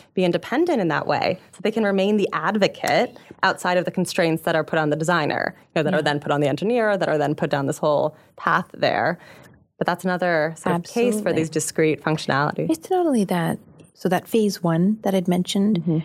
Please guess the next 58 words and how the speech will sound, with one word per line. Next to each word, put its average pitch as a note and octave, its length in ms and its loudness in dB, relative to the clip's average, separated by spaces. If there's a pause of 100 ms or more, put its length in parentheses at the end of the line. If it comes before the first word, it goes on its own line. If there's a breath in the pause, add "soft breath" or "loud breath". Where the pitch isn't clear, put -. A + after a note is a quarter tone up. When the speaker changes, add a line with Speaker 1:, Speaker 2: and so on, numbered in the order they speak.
(160 loud breath)
Speaker 2:
we've G#3 140 2
actually A3 300 0
spun G#3 380 -2
that F#3 140 0
off F3+ 280 -2
as D#3+ 160 2
its - 180 -4
own E3+ 260 4
work F3 220 0
component D#3+ 460 2
just - 180 -4
because E3+ 220 0
people - 280 -2
are E3 80 2
like, E3 200 0
"We G3 80 4
have B3+ 120 0
a C4+ 60 0
research G#3 380 0
team, A3+ 160 2
but G3 80 0
we F#3+ 100 0
don't G3 140 0
know G#3+ 80 0
how E3+ 100 0
to - 80 0
organize - 400 -2
ourselves. - 380 -4
Can - 120 -2
you - 80 -2
help - 200 -4
us?" - 280 -4 (220 soft breath)
No F#4 200 0
problem. F#4+ 400 -2
We G3 100 2
don't C4+ 100 0
have C#4+ 140 -4
to C4 80 -2
do A#3 160 0
the E4 80 2
research. F3 300 -2
You F#3+ 60 0
guys A3+ 140 0
are A3 80 -2
totally A#3 380 0
capable. G3+ 420 0
But E3+ 140 0
if - 100 -4
you F#3+ 60 0
want A3+ 140 0
us G#3 80 -4
to G3 100 -2
just E3+ 160 -4
help F3 180 0
organize D4+ 380 0
you, F4+ 160 0
no F#3 200 2
problem. - 360 -2